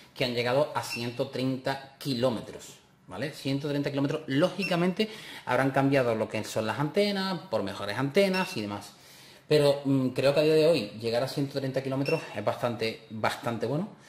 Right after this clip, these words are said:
¿de acuerdo? La ley tampoco lo permite, pero bueno, que sepáis que podéis tener una emisora con bastante largo alcance, ¿de acuerdo? Y bueno, que si estáis en, eh, en el desierto de, yo qué sé,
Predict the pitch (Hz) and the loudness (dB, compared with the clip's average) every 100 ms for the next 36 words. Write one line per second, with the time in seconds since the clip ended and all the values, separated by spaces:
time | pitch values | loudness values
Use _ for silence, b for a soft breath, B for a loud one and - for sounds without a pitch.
0 | B B 117 120 131 - 127 120 117 127 | B B -2 2 2 0 0 4 4 6
1 | 139 - - - 113 104 135 - 107 139 | 2 0 -8 -2 0 4 2 4 4 4
2 | 131 143 156 - - - 139 123 123 98 | 4 4 0 -4 -12 4 6 6 2 0
3 | - - 113 110 110 117 - - - 110 | -4 -2 0 0 0 -4 -4 -6 2 2
4 | 104 113 113 113 113 151 127 104 98 101 | 2 -2 -2 -2 0 0 0 0 -2 -2
5 | 113 104 110 104 104 110 147 151 214 - | -4 -2 0 0 0 0 0 0 -2 -6
6 | B B - 117 113 135 170 120 127 104 | B B -8 -2 2 2 0 0 0 -2
7 | - 104 - 117 117 120 120 120 117 117 | -4 -8 -6 -4 -2 -2 -2 -2 -4 -6
8 | B B B 123 120 120 117 123 113 123 | B B B -4 -2 -2 -2 -6 -4 0
9 | 123 123 123 120 120 117 123 120 175 | 2 2 0 -4 -4 -2 0 0 0